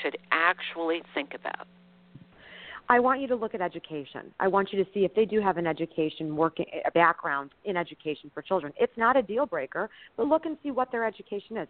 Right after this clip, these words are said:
Speaker 2: My background is in performance theater and communications. So I did not get a degree in child education, but I was bringing something different to the table for those children. There was an imaginative part of my job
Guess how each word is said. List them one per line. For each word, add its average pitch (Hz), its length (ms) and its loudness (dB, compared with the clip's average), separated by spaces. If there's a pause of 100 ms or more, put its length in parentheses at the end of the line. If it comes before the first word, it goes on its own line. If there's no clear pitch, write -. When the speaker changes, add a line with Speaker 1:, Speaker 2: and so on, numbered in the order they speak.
Speaker 2:
My 202 220 -2
background 160 580 0 (320)
is 196 160 2
in 196 100 2
performance 196 520 -4
theater 202 220 4
and 165 60 -4
communications. 190 760 -2 (320)
So 240 80 6
I 262 100 6
did 254 160 -4
not 208 280 -2
get 202 120 -2
a 180 60 -2
degree 185 500 -4
in 147 100 -8
child 160 380 2
education, - 640 -2 (360)
but 180 320 4 (280)
I 208 180 6
was 202 120 0 (140)
bringing 214 360 -4
something 180 380 -6
different 190 340 -4
to 165 60 -10
the 151 120 -6 (120)
table 190 480 4 (300)
for 196 200 6
those 160 200 -2 (180)
children. 165 440 -4
There 175 120 -4
was 175 140 -6
an 175 80 -6
imaginative 170 840 -2
part 151 240 0
of 143 80 -4
my 135 220 -4
job 131 380 2